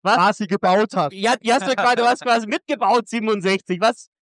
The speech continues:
Speaker 1: was sind das so deine Gedanken, wenn du hier reinkommst ans Oberwiesenfeld?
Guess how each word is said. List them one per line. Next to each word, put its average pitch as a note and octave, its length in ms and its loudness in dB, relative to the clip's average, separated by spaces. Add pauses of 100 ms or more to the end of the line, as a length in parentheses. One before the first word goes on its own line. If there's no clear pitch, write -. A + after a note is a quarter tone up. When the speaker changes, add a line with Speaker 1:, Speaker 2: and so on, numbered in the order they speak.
(160)
Speaker 1:
was G#3+ 180 2
sind D#4 140 0
das C#4 140 2
so C4+ 80 0
deine B3 300 0
Gedanken, A3 420 -2
wenn G3+ 100 -2
du G3+ 60 0
hier G3+ 160 2
reinkommst F#3+ 460 0
ans D#3+ 220 0
Oberwiesenfeld? C#3+ 760 -4